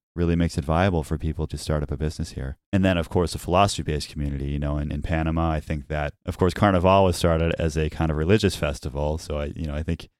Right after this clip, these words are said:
there you have a community where there is a shared philosophy among all these people. I think a religion plays a big part of that, but also, you know, broader cultural norms and, and cultural ideas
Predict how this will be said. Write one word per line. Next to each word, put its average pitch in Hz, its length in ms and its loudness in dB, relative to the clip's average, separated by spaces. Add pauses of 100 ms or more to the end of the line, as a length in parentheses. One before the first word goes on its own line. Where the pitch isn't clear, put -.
(300)
there 82 200 2
you 82 100 4
have 80 160 2
a 82 60 2
community 82 500 2
where 73 380 2
there 87 180 6
is 101 140 6
a 87 40 2
shared 82 300 2
philosophy 76 720 -2
among 76 240 0
all 76 100 0
these 73 220 -4
people. 76 600 -2
I - 120 -4
think 82 160 0
a - 20 2
religion 82 380 0
plays 80 240 0
a - 20 -6
big 76 180 -2
part 76 220 0
of 73 120 -2
that, 78 240 0
but 123 100 4
also, 117 440 4
you 98 140 0
know, 82 220 0 (240)
broader 80 500 2 (140)
cultural 90 360 4
norms 78 400 0
and, 73 160 -2
and 73 160 -4
cultural 76 380 -4
ideas 73 640 -2